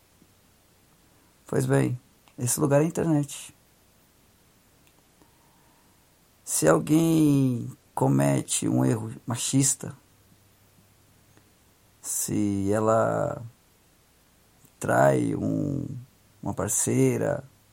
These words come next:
se acaba sendo, tomando uma, uma, uma postura de assédio, mesmo ela estando errada, ela tem o direito à defesa, ela tem o direito a justificar-se,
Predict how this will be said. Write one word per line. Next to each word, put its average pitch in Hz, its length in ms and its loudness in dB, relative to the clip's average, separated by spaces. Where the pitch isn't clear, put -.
se - 220 -4
acaba 123 480 0
sendo, 123 680 0
tomando 120 320 2
uma, 120 180 -2
uma, 123 360 -2
uma - 180 -4
postura - 500 -4
de 113 160 -4
assédio, 127 640 -2
mesmo 262 280 4
ela 269 120 6
estando 254 280 2
errada, 180 340 4
ela 190 180 4
tem 208 220 -2
o 196 60 0
direito 151 340 0
à - 20 0
defesa, 127 480 0
ela 127 140 2
tem 147 240 2
o 151 40 2
direito 139 280 0
a 135 140 4
justificar-se, 135 1000 -2